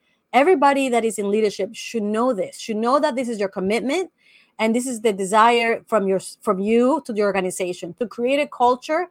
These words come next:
in which people do care about other people and that we demonstrate it in a way that the people know it and feel it every day.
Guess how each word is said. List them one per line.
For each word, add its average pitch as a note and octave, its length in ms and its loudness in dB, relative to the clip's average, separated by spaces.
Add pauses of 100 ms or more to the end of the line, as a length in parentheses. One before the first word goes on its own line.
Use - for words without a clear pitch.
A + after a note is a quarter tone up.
(400)
in A3+ 120 2
which A3+ 260 2
people C4+ 460 2 (120)
do D4 200 4
care B3+ 280 2
about G3 200 4
other G3 240 2
people C4 520 -4 (300)
and G#3 140 -2
that G#3 140 6
we G#3+ 140 0
demonstrate A#3+ 580 0
it A#3+ 80 0
in G3+ 100 -6
a G#3 60 -2
way G#3+ 240 2
that G3+ 220 0 (160)
the F#3+ 80 -8
people G3+ 480 -4
know G3+ 320 2
it F#4 180 -2 (160)
and G3 180 -4
feel G#3+ 360 0
it F#3+ 160 0
every E3+ 340 -8
day. E3 300 -14